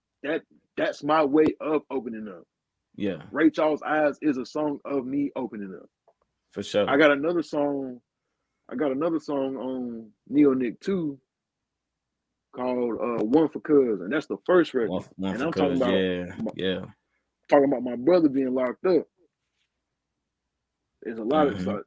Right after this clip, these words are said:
Speaker 1: yeah. I, so when I rap, rap, I talk about real shit.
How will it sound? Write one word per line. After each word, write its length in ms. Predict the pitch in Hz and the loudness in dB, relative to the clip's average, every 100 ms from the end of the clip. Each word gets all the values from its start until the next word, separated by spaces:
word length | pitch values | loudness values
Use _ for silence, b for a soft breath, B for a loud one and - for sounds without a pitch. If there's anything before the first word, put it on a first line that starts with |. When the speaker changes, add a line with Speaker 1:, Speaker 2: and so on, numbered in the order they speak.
| - | 0
Speaker 1:
yeah. 160 | 170 147 | 2 4
I, 140 | 123 165 - _ _ _ _ _ _ _ | 2 -2 -6 _ _ _ _ _ _ _
so 100 | - | 2
when 160 | 147 143 | 2 4
I 100 | 127 | 0
rap, 280 | 107 170 - | 2 2 2
rap, 300 | 170 196 - _ | 2 0 0 _
I 100 | 156 | -4
talk 240 | - 151 131 | -2 -2 -2
about 360 | 127 117 92 _ _ _ - | -2 -2 -4 _ _ _ -8
real 260 | 117 135 113 | 0 2 0
shit. 300 | - 98 | -4 -10